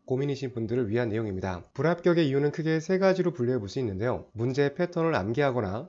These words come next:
지나친 완벽주의 학습 자세, 그리고 익숙하지 않은 시험 환경에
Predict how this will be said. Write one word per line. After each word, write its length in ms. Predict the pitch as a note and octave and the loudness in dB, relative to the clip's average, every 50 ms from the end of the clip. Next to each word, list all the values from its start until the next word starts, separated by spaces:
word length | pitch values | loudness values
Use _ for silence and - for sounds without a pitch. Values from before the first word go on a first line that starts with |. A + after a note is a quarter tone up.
| - - | -12 -8
지나친 720 | - B2+ B2+ C3+ C3+ C3 - - - - E3 D#3+ D#3+ - | -4 -2 0 0 -2 -2 -6 -8 -8 -4 -2 -2 -2 -2
완벽주의 680 | - G#2 A2+ B2+ C3 F3+ F3+ E3+ F3 - D#3 D3+ D3+ | 0 0 0 2 2 2 2 2 0 -2 -2 0 0
학습 300 | D3 D3 C#3+ - D3+ - | 0 -2 -4 -6 -6 -4
자세, 340 | - G2+ E2+ F#2+ F#2 F2 - - | -4 -4 -4 -4 -6 -8 -6 -6
그리고 500 | - A#2+ A#2 A2+ - C#3+ E3 F3 - - - | -4 -2 -2 0 2 2 4 4 2 2 0
익숙하지 600 | C#3+ B2+ - - - - - E3+ D#3+ C#3 D#3 D3 | -4 -4 -6 -8 -10 -4 -2 0 0 2 2 2
않은 220 | C#3 C#3+ D3+ D#3 | 2 2 0 -2
시험 340 | D#3 - - F3 E3+ E3 D3+ | -2 -2 0 0 0 2 0
환경에 480 | D3+ C#3 A2 G#2+ A2 B2+ B2+ G#2 - | 0 0 0 0 0 0 -2 -2 -4